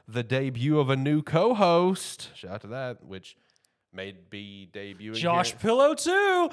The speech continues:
Speaker 1: All right, <laughs> we got the full body pillow this
Speaker 2: He would
Speaker 1: time.
Speaker 2: hate
Speaker 1: Let's
Speaker 2: that.
Speaker 1: go. Oh,
Speaker 2: Josh
Speaker 1: he
Speaker 2: would
Speaker 1: he would
Speaker 2: definitely hate
Speaker 1: fucking,
Speaker 2: that.
Speaker 1: he would fucking kill us. Uh, but yeah, excited for that. Uh, let's see.
Speaker 2: Eleven for me is Black Summoner.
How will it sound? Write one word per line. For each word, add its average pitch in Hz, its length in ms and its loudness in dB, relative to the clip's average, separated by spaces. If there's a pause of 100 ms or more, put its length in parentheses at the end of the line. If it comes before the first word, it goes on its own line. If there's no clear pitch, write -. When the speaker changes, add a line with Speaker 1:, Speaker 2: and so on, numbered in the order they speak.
Speaker 1:
All 190 300 6
right, 190 600 4 (480)
<laughs> - 0 -
we 196 120 -2
got 190 240 2
the 233 100 2
full 226 280 4
body 226 360 4
pillow 170 380 2
this 151 140 -2
Speaker 2:
He 170 40 -2
would 160 80 2
Speaker 1:
time. 143 240 4
Speaker 2:
hate 151 80 2
Speaker 1:
Let's 196 160 2
Speaker 2:
that. - 80 0
Speaker 1:
go. 156 320 2 (220)
Oh, 120 80 0
Speaker 2:
Josh 165 240 2
Speaker 1:
he 139 60 -2
Speaker 2:
would 127 40 -4
Speaker 1:
he 170 60 -6
would 139 240 -6
Speaker 2:
definitely 135 480 0
hate 123 80 -8
Speaker 1:
fucking, 123 300 -4
Speaker 2:
that. 92 100 -20
Speaker 1:
he 110 180 -12
would 101 120 -12
fucking 87 300 -16
kill 78 240 -20
us. - 160 -20 (480)
Uh, 92 500 -8 (100)
but 101 100 -12
yeah, 101 220 -8 (260)
excited 98 400 -12
for - 140 -20
that. 92 200 -10 (680)
Uh, 104 460 -6
let's 113 200 -14
see. 90 540 -14 (240)
Speaker 2:
Eleven 165 340 -6
for 165 140 -10
me 165 360 -8 (600)
is 151 100 -10
Black 185 240 -8
Summoner. 160 460 -8